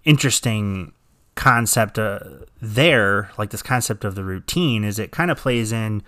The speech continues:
with building up good habits, because I think that you're gonna, you know, you're gonna gain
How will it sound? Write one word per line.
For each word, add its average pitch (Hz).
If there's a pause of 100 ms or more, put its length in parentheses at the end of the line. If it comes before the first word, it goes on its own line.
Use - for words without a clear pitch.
(420)
with 110
building 110
up - (440)
good 123
habits, -
because 101 (580)
I -
think 117 (400)
that 98
you're 117
gonna, 104 (840)
you 107
know, 95 (340)
you're 117
gonna 135 (1000)
gain 131